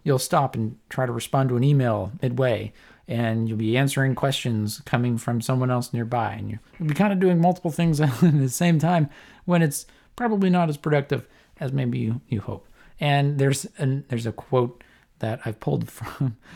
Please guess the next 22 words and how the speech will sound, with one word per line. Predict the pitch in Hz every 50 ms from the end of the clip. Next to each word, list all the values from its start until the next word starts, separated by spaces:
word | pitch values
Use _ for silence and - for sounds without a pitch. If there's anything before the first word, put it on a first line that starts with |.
| - - -
a | 202 196 180
website | 170 190 190 165 143 - 180 185 165 147 -
called | - 151 160 160 143
despair | 143 135 - - - 175 170 165
dot | 160 160 151 143 -
com. | - 151 147 135 123 120 - _ _ _ _ _ _ _ _ _ _ _ _ _ - _ _ _ -
It's | 156 -
kind | - - 214 190 170
of | 151 139
great. | 135 117 110 117 - - - - - - _ _ -
That | - 160 147
website, | 135 131 123 - 127 120
they | 117 123
make | 120 127 120 -
posters | - - 120 117 123 - - - 135 131 147 - - -
<laughs> |
that | - 139 131 127 127 - - - - - - _ _ -
are | 147 135 131 123 123 123 117 - - - _ _ _ _ -
demotivational. | 170 131 123 135 143 147 151 156 160 160 165 147 165 170 175 - - 175 170 175 175 175 180 165 - - - - - - -
<laughs> | 202 - - - 247 - _ _ _ _
But | - 233 233
anyway, | 233 208 185 165 135 -